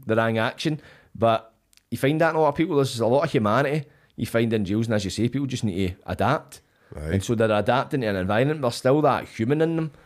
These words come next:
Speaker 1: there's still
Speaker 2: Definitely.
Speaker 1: that thing, it's like,
Speaker 2: Go
Speaker 1: you're
Speaker 2: back to tribalism, isn't it, really?
Speaker 1: Aye,
Speaker 2: Like
Speaker 1: you know, there's no, you're no so much, you can become desensitised to violence, but how do you become desensitised to, like, grieving?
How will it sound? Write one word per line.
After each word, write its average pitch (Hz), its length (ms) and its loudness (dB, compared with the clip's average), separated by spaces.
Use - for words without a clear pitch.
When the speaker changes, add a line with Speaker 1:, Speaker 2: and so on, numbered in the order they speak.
Speaker 1:
there's 127 120 -10
still 135 200 0
Speaker 2:
Definitely. 123 220 2
Speaker 1:
that - 60 -14
thing, 123 200 0
it's 110 220 -6
like, 104 180 0
Speaker 2:
Go 113 80 2
Speaker 1:
you're 139 80 2
Speaker 2:
back 127 100 -4
to 123 140 0
tribalism, 120 500 -2
isn't 143 220 -2
it, 107 80 -2
really? 123 340 2
Speaker 1:
Aye, 135 60 0
Speaker 2:
Like 147 100 2
Speaker 1:
you 139 60 0
know, 143 40 0
there's 131 140 0
no, 175 220 2
you're 151 120 2
no 165 160 0
so 175 180 -2
much, - 380 -2
you 127 80 -2
can 135 160 0
become 151 360 0
desensitised 120 840 0
to 104 80 -4
violence, 143 480 0
but - 360 0
how 139 160 2
do 165 120 -4
you 156 60 -2
become 117 500 0
desensitised 120 1000 0
to, 104 200 2
like, 85 180 -2
grieving? 131 480 0